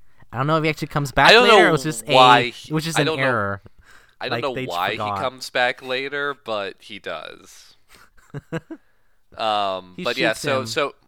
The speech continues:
Speaker 2: it's, it's, it's, um, I think he, he, he established this earlier. He said, um, 'cause he, while he was talking about the, the one that turns giant, um, he said, like, each super soldier has unique abilities. And then, like, I guess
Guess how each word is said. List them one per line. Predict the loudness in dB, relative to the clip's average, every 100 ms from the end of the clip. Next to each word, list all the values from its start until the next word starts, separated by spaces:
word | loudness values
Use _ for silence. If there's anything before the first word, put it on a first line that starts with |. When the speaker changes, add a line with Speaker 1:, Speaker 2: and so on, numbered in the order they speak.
| -10
Speaker 2:
it's, | -10 -10 -12
it's, | -10 -10 -12 -12
it's, | -12 -10 -6
um, | -4 -4 -6 -8 -10
I |
think | -8 -10 -10
he, | -10 -10
he, | -12 -14 -14
he | -14 -16
established | -14 -8 -8 -8 -12 -14
this | -16
earlier. | -14 -14 -12 -14 -14 -16
He | -18 -20
said, | -12 -10 -10 -12
um, | -12 -12 -12 -14 -18
'cause | -20 -18
he, | -18
while | -12 -10 -10
he | -14
was | -16
talking | -14 -14
about | -14 -18
the, | -16 -14 -16 -18
the | -16
one | -16 -16
that | -18 -20
turns | -20 -20
giant, | -18 -16 -14 -16 -20 -20 _ -20 _ _ _ -12
um, | -6 -6 -6
he | -12
said, | -12 -10
like, | -10 -12
each | -16
super | -16 -16 -16
soldier | -16 -16 -16
has | -18
unique | -20 -20 -20 -20
abilities. | -20 -18 -16 -18 -20 -20 -20 -20 _ _ _ _
And | -10 -10 -10 -10
then, | -10 -10 -12
like, | -14 -12 -12 -16 _ _ -20
I | -18
guess | -18 -18